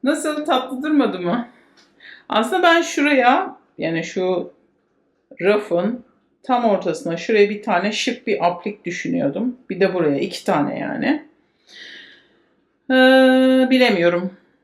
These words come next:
Lütfen aşağı yazar mısınız arkadaşlar? Ee, siz ne düşünüyorsunuz? Alayım mı şuraya bir süs apliği? Süs apliği alırsam ama bunları çıkarmam lazım yani. Bir sürü lamba gerek yok. Yani çok fazlalık olacak. Sade olsun,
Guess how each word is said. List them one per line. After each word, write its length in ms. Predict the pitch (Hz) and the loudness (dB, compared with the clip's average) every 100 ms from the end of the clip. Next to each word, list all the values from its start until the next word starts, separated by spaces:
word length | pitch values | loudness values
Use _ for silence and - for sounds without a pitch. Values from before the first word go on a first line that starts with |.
| _ _ - _ - | _ _ -20 _ 0
Lütfen 300 | 294 294 240 | 2 4 2
aşağı 380 | 220 254 294 262 | 2 2 4 4
yazar 300 | 247 247 277 | 4 4 4
mısınız 340 | 294 285 202 | 4 0 0
arkadaşlar? 840 | 185 180 208 202 196 180 190 - - - - | 0 0 0 0 0 -2 -2 -6 -12 -12 -2
Ee, 180 | 190 185 | 0 0
siz 180 | 180 240 | 0 2
ne 220 | 247 185 | 2 2
düşünüyorsunuz? 600 | 180 180 156 - - 160 | -8 -6 -6 -4 -6 -2
Alayım 340 | 190 196 269 | 0 6 6
mı 100 | 220 | 6
şuraya 380 | - - 180 180 | 2 0 0 -2
bir 60 | 175 | -4
süs 360 | - 196 190 - | -6 -6 -4 -4
apliği? 600 | 175 170 170 175 170 - _ _ _ _ _ _ _ _ | -4 -4 -4 -2 -4 -8 _ _ _ _ _ _ _ _
Süs 300 | - 285 339 | -6 -2 2
apliği 420 | 285 262 - 294 285 | 2 2 2 2 4
alırsam 400 | 285 330 285 208 | 2 0 0 2
ama 240 | 208 185 | 2 0
bunları 320 | 202 214 208 | 0 0 -2
çıkarmam 560 | - - 190 196 196 196 | -8 0 0 2 0 0
lazım 300 | 165 160 160 | -2 -2 -2
yani. 200 | 147 160 | -2 -2
Bir 60 | |
sürü 340 | 185 - 180 170 | -8 -8 -2 0
lamba 580 | 170 175 185 - - _ _ - 175 | 0 2 2 0 -4 _ _ -10 -2
gerek 340 | 185 175 175 | 0 0 -2
yok. 260 | 160 - - | -6 -8 -8
Yani 220 | 175 170 | -6 -4
çok 220 | 170 175 - | -4 -6 -2
fazlalık 480 | 175 170 175 175 | 0 0 -2 -2
olacak. 320 | 160 160 170 - | -6 -6 -6 -6
Sade 380 | - 175 175 | -4 -4 -2
olsun, 440 | 175 170 - - | -2 -4 -10 -16